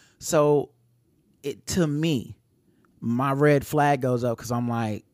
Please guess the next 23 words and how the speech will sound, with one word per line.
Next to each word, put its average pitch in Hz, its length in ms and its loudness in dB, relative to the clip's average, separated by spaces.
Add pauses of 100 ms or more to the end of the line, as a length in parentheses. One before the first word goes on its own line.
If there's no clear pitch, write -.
(200)
"Oh, 147 100 2
this 160 220 0
is 127 100 -6
content." 175 640 -4 (420)
And 143 120 0
so 135 480 2 (420)
the 110 60 -8
reason 175 380 -2
I 131 220 -2
think 208 260 -2
about 135 240 0
this 123 220 -2
is 113 100 -8
'cause 104 260 -6
l-, 107 200 -10
literally 139 360 2
right 123 180 0
before 123 180 -4
we 120 80 -4
came 117 180 -4
on 104 80 -6
the 110 60 -8
show, 143 440 0